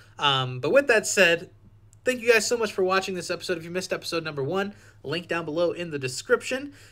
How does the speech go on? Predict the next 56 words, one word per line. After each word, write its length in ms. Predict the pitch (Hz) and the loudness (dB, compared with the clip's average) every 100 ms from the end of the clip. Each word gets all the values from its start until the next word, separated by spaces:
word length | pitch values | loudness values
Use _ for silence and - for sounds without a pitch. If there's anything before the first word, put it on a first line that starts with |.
| - | -16
If 120 | - | -12
you 60 | 165 | -4
could 140 | 170 | -4
show 220 | - 226 | 6 6
the 100 | 202 | 6
same 280 | 160 214 220 | 2 2 0
support 360 | 202 190 226 190 | -4 2 2 2
you 60 | |
showed 340 | 160 - 202 196 | -2 4 6 6
on 160 | 190 | 4
episode 400 | 190 180 - 165 | -2 -4 -4 -4
one, 260 | 151 185 226 | -4 -6 -2
I 100 | 147 | -2
would 160 | 135 | -2
really, 360 | 120 139 170 151 | -6 -4 -4 -4
really 300 | 135 139 127 | -6 -4 -4
appreciate 600 | 117 156 180 - 170 175 | -6 -8 -8 -4 -4 -2
it. 160 | 240 185 | -6 -6
We'll 160 | 147 | -6
go 180 | 143 143 | -4 -6
ahead 240 | 135 143 | -4 -4
and 180 | 131 123 | -6 -10
start 260 | 127 151 135 | -6 -6 -6
cranking 300 | 156 143 143 | -10 -8 -6
out 180 | 139 143 | -6 -8
episode 400 | 139 143 156 147 | -10 -10 -8 -8
number 200 | 147 131 | -8 -8
three. 400 | - 220 226 208 - - | -2 -2 -2 -8 -20 -10
That's 180 | - 196 | -4 6
only 260 | 285 320 302 | 6 6 0
if 120 | 277 | -2
you 80 | 220 | 2
want 220 | 208 208 | 2 4
me 80 | 196 | 0
to 80 | 165 | -2
keep 240 | 180 143 | -8 -8
doing 220 | 139 131 | -6 -6
this, 220 | 113 113 | -8 -10
guys. 380 | - 120 120 113 | -6 -4 -4 -4
Uh, 40 | 123 | -2
I 280 | 120 120 | -2 -2
know 140 | 135 151 | -2 -4
this 220 | 143 139 | -4 -6
is 120 | 135 | -12
different. 400 | - 196 196 175 | -4 -4 -2 -8
It's 140 | 151 156 | -6 -2
out 120 | 147 | -2
of 60 | |
the 100 | 135 | -4
ordinary, 600 | 131 170 165 156 151 151 - - - - | -6 -4 -4 -4 -6 -8 -12 -20 -20 -10
and 160 | 139 | -8
it's 180 | 135 131 | -8 -10
definitely 420 | - 208 - 233 | -10 -12 -6 -6
fresh. 680 | 175 - - 156 143 - - - | -6 -10 -4 -4 -4 -8 -8 -10
It's 200 | - 131 | -16 -12
new. 400 | 127 151 123 | -8 -8 -8